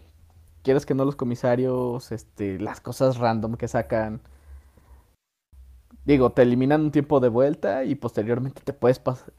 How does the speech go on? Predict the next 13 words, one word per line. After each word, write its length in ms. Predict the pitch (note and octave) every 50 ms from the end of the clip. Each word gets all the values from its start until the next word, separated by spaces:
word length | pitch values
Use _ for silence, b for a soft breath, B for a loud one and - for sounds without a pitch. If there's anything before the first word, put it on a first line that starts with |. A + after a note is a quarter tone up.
| D3 - -
exceder 340 | - A#2+ B2 - - B2 A2+
otra 200 | A#2 B2 C#3 C3+
vez 100 | C3+ C3 -
ese 120 | - C#3+
límite 320 | B2+ B2 B2 C3 - C3+
de 100 | A#2+ A2+
la 160 | G#2+ G#2 - -
pista. 200 | A#2+ A2 - A#2
Es 60 | -
como 240 | - C3 A#2 G#2 G2
de, 240 | F#2+ E2 B1+ A#1 - - - - - - - _ _ _ - - - -
¿por 180 | - - - -
qué? 240 | - - G#2 -